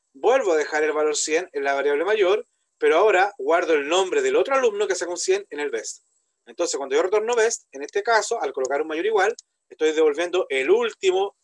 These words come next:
estudiante que sacó la majo-, la mejor nota. O sea, eh, como es al azar, me decían, "En caso de empate, devuelve cualquiera de ellos", me da lo mismo, este también funciona.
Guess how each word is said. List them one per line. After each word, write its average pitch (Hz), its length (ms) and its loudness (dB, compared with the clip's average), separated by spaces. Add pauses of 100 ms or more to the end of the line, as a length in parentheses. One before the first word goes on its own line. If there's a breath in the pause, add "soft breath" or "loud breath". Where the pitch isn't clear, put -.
estudiante 151 540 -2
que 156 80 -4
sacó 156 420 -2 (180)
la 123 140 -8
majo-, 151 300 -4
la 135 100 -4
mejor 135 220 -8
nota. - 280 -18 (1600)
O - 60 -18
sea, - 200 -4
eh, - 280 -6 (480)
como - 180 -2
es 185 120 2
al 196 80 2
azar, 180 360 0 (720)
me 147 100 -6
decían, 156 300 -2 (280)
"En 143 100 -12
caso 196 200 0
de 190 40 2
empate, 208 340 2
devuelve 170 380 2
cualquiera 202 340 2
de 233 140 6
ellos", 220 380 2 (400)
me 180 120 -4
da 254 100 0
lo 285 60 -6
mismo, 175 360 -6 (140)
este 156 200 -6
también 156 220 -2
funciona. 156 480 -8